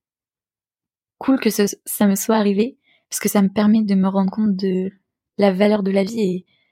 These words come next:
comme quoi ta vie, faut la vivre, quoi. Parce que, en fait, t'es pas là pour rien. Enfin, je pense pas que t'aies une mission ou,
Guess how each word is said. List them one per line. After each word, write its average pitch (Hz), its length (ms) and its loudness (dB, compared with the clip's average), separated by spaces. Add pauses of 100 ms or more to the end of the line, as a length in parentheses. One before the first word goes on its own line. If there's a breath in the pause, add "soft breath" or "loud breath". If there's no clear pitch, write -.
(160)
comme 190 200 0
quoi 247 120 -2
ta 190 120 -2
vie, 190 220 -6
faut - 160 -6
la 165 100 -6
vivre, 196 380 -2
quoi. 180 180 -10 (600)
Parce - 100 -8
que, - 120 -2 (640)
en 202 40 -2
fait, - 180 0
t'es 196 160 2
pas 220 200 0
là 240 140 2
pour 190 240 -8
rien. 202 280 0 (500)
Enfin, 196 180 0
je - 60 -20
pense 190 140 -2
pas 220 100 2
que 214 60 -16
t'aies - 100 -2
une 180 80 2
mission 202 320 0 (120)
ou, 180 240 -4